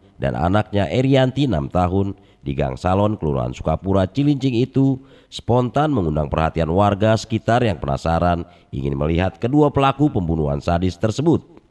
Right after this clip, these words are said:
Kendati jumlah massa tak terlalu banyak, namun penjagaan dari petugas gabungan Polsek Cilincing dan Polres Jakarta Utara terpantau cukup ketat. Hal itu untuk mengantisipasi kejadian aksi amuk massa terhadap kedua tersangka.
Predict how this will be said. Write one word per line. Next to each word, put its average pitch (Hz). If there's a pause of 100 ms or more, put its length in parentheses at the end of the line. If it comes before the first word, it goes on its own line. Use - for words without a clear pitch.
(960)
Kendati 78
jumlah 73
massa 82
tak 80
terlalu 67
banyak, 98
namun 69
penjagaan 71
dari 92
petugas 92
gabungan 117
Polsek 78
Cilincing 92
dan 73
Polres 65
Jakarta 69
Utara 85
terpantau 107
cukup -
ketat. 107 (640)
Hal 78
itu 147
untuk 170
mengantisipasi 87
kejadian 67
aksi 107
amuk 78
massa 95
terhadap 71
kedua 101
tersangka. 82